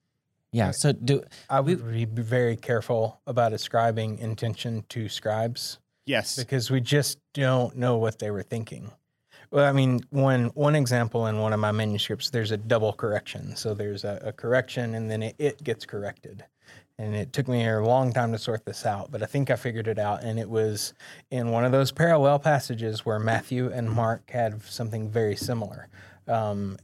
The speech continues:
Speaker 2: Mark has a different,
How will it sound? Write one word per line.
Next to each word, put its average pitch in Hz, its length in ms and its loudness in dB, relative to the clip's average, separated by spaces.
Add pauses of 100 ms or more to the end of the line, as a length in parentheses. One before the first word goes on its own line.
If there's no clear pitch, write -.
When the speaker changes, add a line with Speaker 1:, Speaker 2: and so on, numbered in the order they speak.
(260)
Speaker 2:
Mark 123 460 2
has 113 720 2 (420)
a 123 120 -2
different, 120 400 -4